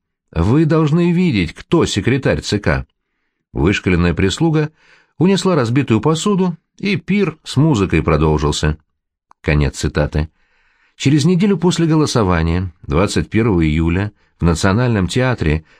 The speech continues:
на улице Валдемара собрались новоизбранные депутаты Народного сейма Латвии.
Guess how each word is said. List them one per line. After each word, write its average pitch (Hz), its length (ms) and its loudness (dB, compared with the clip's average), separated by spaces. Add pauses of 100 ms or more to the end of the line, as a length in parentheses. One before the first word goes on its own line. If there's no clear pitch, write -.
(120)
на 85 140 2
улице 85 480 0 (140)
Валдемара 110 720 0 (380)
собрались 156 680 0
новоизбранные 147 800 2
депутаты 135 640 0
Народного 104 500 0
сейма 95 360 0
Латвии. 69 540 -2